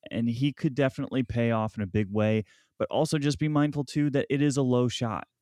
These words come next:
He is truly the definition of, "You're taking a home run swing. This isn't like a Gabe Davis, who is, like, a home run or singles hitter. Um, this is truly, like,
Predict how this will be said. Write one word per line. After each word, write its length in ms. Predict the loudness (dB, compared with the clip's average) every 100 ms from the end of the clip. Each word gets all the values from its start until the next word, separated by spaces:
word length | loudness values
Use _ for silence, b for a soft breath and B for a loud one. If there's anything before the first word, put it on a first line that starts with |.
| _
He 200 | 0 4
is 220 | 4 4 -2
truly 400 | -4 0 2 2
the 100 | 0
definition 640 | 0 0 0 0 -2 -4
of, 320 | 0 0 0 _ _ -8
"You're 80 |
taking 320 | -2 0 0 0
a 80 |
home 320 | -2 0 0 0
run 160 | 0
swing. 460 | -2 -2 -2 -2 -4
This 180 | -4 -2
isn't 180 | -4
like 140 | -2 -2
a 60 |
Gabe 340 | -2 -2 -2 0
Davis, 480 | 2 2 2 -2 -8 b b -2
who 160 | 0
is, 200 | 2 0
like, 200 | 0 -2
a 80 | -4
home 260 | -2 -2 0
run 180 | 0
or 160 | 0 -2
singles 440 | -4 -6 -2 -4
hitter. 320 | -2 0 -2 -4 b b b
Um, 400 | -4 -2 -4 -4 -2
this 200 | 0 0
is 140 | -2
truly, 480 | -4 0 2 4 4
like, 240 | 2 0